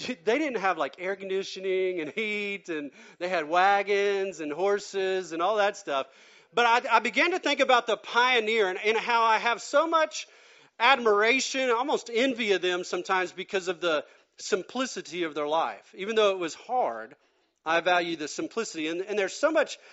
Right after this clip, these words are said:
uh, t-, you know, I think about the famous, uh, pioneers of our day, uh, people like Daniel Boone. Anybody heard of Daniel Boone? Yeah, Daniel Boone, uh, he explored Kentucky, man, he, and he settled a lot of that country. He was a great, uh, great pioneer.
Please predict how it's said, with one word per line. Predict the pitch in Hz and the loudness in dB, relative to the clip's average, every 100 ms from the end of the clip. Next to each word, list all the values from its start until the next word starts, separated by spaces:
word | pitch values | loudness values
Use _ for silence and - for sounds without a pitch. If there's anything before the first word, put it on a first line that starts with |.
| - - | -20 -2
uh, | 190 185 | 2 2
t-, | 185 208 | 0 -8
you | 214 | -2
know, | 202 185 | 0 4
I | 202 | 4
think | 185 285 | 2 0
about | 269 240 | 2 0
the | 175 | 0
famous, | - 214 233 233 214 202 - - | -2 0 2 2 0 0 -10 -4
uh, | 180 170 | 0 0
pioneers | 160 196 190 180 175 170 151 | 0 0 0 0 -2 -4 -6
of | 151 | -4
our | 147 | -4
day, | 143 135 123 143 180 | -4 -6 -6 -8 -6
uh, | 165 156 | -4 -6
people | 151 160 202 | -6 -6 -2
like | 185 165 | -2 -2
Daniel | 165 190 185 151 | -2 -2 -2 -4
Boone. | 165 139 127 | -6 -6 -6
Anybody | 170 196 185 | -6 -4 -2
heard | 185 180 | -2 -2
of | 135 - - - | -4 -12 -20 -4
Daniel | 185 190 175 | 0 0 0
Boone? | 175 190 202 - _ _ _ _ _ _ _ _ _ 196 | 0 0 0 -4 _ _ _ _ _ _ _ _ _ -4
Yeah, | 240 175 | -2 2
Daniel | 202 240 214 | 4 4 2
Boone, | 175 269 220 170 | 2 2 2 -2
uh, | 170 | -2
he | 208 | -2
explored | 208 - 254 247 | -2 -2 0 2
Kentucky, | 240 202 233 262 269 208 | 0 -2 0 0 0 -4
man, | 185 190 | -2 0
he, | 208 208 208 | 2 2 2
and | 196 | 0
he | 190 | -2
settled | - 233 226 | -2 0 2
a | 220 | 2
lot | 240 | 0
of | 233 | 0
that | 196 - | -2 -2
country. | 233 247 - 185 | -2 -2 -2 -2
He | 190 | -2
was | 175 | -4
a | |
great, | 160 208 214 - | -2 2 2 0
uh, | 190 180 165 | 2 4 2
great | 175 220 247 | 0 -2 0
pioneer. | - 214 202 196 185 | 2 2 4 4 2